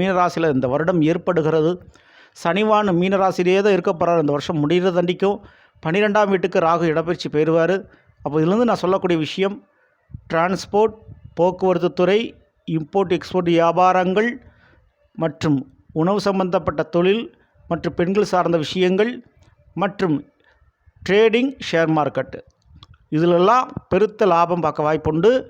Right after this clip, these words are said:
ரியல் எஸ்டேட்டு, கமிஷன் வியாபாரத்தில் லாபங்கள் பார்க்க வாய்ப்புண்டு. So, இந்த துறையில் நீங்கள் கொஞ்சம் தலையீடு வைத்துக்கொள்வது உங்களுக்கு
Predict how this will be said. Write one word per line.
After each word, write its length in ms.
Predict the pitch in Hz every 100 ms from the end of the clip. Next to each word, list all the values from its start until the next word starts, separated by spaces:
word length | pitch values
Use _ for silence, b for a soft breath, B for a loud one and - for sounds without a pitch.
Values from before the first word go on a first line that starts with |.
| b b b _ 170
ரியல் 200 | 190 214
எஸ்டேட்டு, 320 | 196 190 170 220
கமிஷன் 300 | 170 175 185
வியாபாரத்தில் 360 | 175 170 170 180
லாபங்கள் 400 | 160 160 165 143
பார்க்க 260 | 151 151 143
வாய்ப்புண்டு. 460 | 156 151 165 175 226 233 B B -
So, 60 | 170 160
இந்த 120 | 160 160
துறையில் 320 | 190 220 233 233 -
நீங்கள் 240 | 165 165 151
கொஞ்சம் 260 | 156 156 135 151
தலையீடு 380 | 165 190 170 147 - _ -
வைத்துக்கொள்வது 580 | 170 170 - 175 165 202 175
உங்களுக்கு 400 | 147 143 147